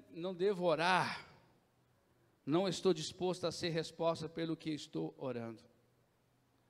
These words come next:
Deus é poderoso para fazer muito mais, irmãos, de acordo com o seu poder em nós, em Cristo Jesus. Eu pedi para o Ministério de Louvor subir aqui. E quando ele vai subindo aqui, eu vou terminar de ler.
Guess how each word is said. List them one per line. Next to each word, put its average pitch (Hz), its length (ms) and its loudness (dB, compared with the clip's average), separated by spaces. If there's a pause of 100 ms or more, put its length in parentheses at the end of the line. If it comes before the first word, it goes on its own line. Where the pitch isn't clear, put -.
(400)
Deus 226 380 8
é 269 60 6
poderoso 233 540 6
para 220 180 4
fazer 196 280 0
muito 214 200 -2
mais, 160 300 -2
irmãos, 127 320 -6
de 139 100 0
acordo 175 540 0
com 165 140 -6
o 156 40 -2
seu 180 240 -4
poder 143 500 -2 (600)
em 147 160 0
nós, 127 720 -2 (480)
em 135 120 -2
Cristo 120 360 -6
Jesus. 107 640 -10 (680)
Eu 147 120 -4
pedi 214 300 -2
para 190 80 -8
o - 20 -2
Ministério 180 340 2
de 170 40 0
Louvor 156 240 2
subir 151 380 -2
aqui. 127 380 -10 (560)
E 135 60 -14
quando 165 200 -2
ele 170 100 -2
vai 170 120 2
subindo 160 320 -2
aqui, 156 240 -4
eu 165 80 -4
vou 160 100 -8
terminar 151 380 -2
de 147 100 -6
ler. 117 340 -8